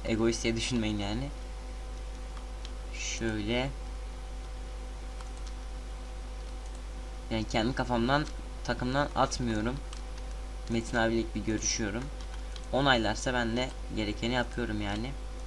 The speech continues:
Şimdi çitlerle şöyle, neden böyle yaptığımızı göreceksiniz şimdi. Anlayanınız vardır, hani daha önceden pazar alanı yapmış olanlar vardır. Şimdi o pazarın üstüne hangi blokları kullanalım biz? Şu yeşili alalım.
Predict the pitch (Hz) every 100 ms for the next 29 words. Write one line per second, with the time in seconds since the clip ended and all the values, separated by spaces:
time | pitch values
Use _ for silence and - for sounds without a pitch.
0 | - - - - - - - - 139 143
1 | - - 147 143 139 - 143 135 123 143
2 | - - - - - - - - 117 135
3 | 135 131 120 107 - 123 127 123 120 113
4 | 123 - 117 101 - 101 104 123 160 -
5 | - - - - - - - 113 113 120
6 | 120 127 123 113 123 131 120 113 110 110
7 | - - - - 113 120 123 113 120 117
8 | 123 117 117 120 110 113 123 110 113 151
9 | 135 135 120 135 - - - - - -
10 | - - - - 156 156 - 131 - 143
11 | 147 165 156 - 143 151 151 131 127 -
12 | 117 113 113 113 110 113 139 160 - -
13 | - - - - - - - - - -
14 | 135 131 131 - 135 110 123